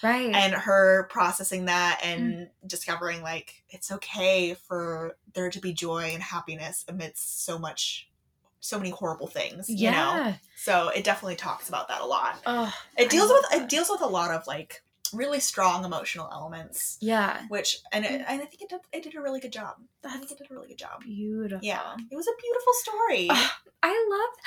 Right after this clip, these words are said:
Speaker 2: Yeah.
Speaker 1: I wanna know more about, um, like, is there a lot of magic in this world? So I know there are the gods, and then you, you'd mentioned the monsters,
Speaker 2: Yeah.
Speaker 1: um, on the war, or
Speaker 2: Yeah.
Speaker 1: in the war, and then the magic typewriters.
Speaker 2: Yes.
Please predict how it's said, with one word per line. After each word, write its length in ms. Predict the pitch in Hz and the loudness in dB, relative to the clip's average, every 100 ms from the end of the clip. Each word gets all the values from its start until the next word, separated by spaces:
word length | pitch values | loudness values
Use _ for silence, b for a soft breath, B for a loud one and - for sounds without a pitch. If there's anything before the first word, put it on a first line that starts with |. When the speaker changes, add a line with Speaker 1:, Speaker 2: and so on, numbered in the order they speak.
| 381 | 0
Speaker 2:
Yeah. 180 | 359 | 6
Speaker 1:
I 40 | 320 | 8
wanna 200 | 359 539 539 | 8 4 2
know 280 | 508 494 349 285 | 2 4 6 8
more 120 | 339 | 8
about, 340 | 320 302 269 - | 8 6 4 2
um, 640 | 233 208 196 185 185 196 - B B B - | 2 2 0 -4 -8 -10 -14 B B B 0
like, 220 | 247 269 - | 4 4 4
is 180 | 247 | 2
there 180 | 240 349 | 6 10
a 100 | 359 | 10
lot 340 | 285 185 185 220 | 10 6 4 4
of 160 | 294 | 4
magic 400 | 330 320 330 339 | 6 6 6 2
in 120 | 359 349 | -2 -2
this 200 | 349 - | -2 2
world? 160 | 339 330 | 4 6
So 80 | |
I 60 | 277 | 6
know 120 | 277 | 8
there 160 | 294 311 | 8 10
are 60 | 311 | 10
the 120 | 320 | 6
gods, 420 | 226 220 226 220 | 8 10 10 8
and 160 | - 214 | 2 2
then 100 | 202 | 2
you, 140 | 202 196 - | -2 -4 -2
you'd 200 | 233 220 | 0 2
mentioned 440 | 208 208 220 226 | 0 0 -2 0
the 120 | 214 | 2
monsters, 920 | 220 196 190 190 - - 185 185 196 | 2 4 4 2 -2 2 4 4 2
Speaker 2:
Yeah. 320 | 214 175 139 - B B B | 4 6 4 0 B B B
Speaker 1:
um, 280 | 220 208 202 | 4 4 4
on 220 | - 202 196 | 2 2 2
the 120 | 190 | 0
war, 500 | 180 180 175 170 175 | 0 2 6 8 6
or 20 | 202 | 4
Speaker 2:
Yeah. 240 | 190 220 | 2 2
Speaker 1:
in 60 | 196 | 2
the 100 | 180 | 2
war, 440 | 180 175 175 190 - | 4 6 6 4 0
and 160 | 220 214 | 2 4
then 420 | 196 190 190 196 - | 4 2 0 -4 -2
the 80 | 208 | 2
magic 600 | 196 190 214 208 - - - | 4 4 2 0 -8 -20 -6
typewriters. 720 | - 220 208 180 117 190 254 | 2 2 2 -2 0 0 4
Speaker 2:
Yes. 480 | 180 151 - - | 6 4 0 -6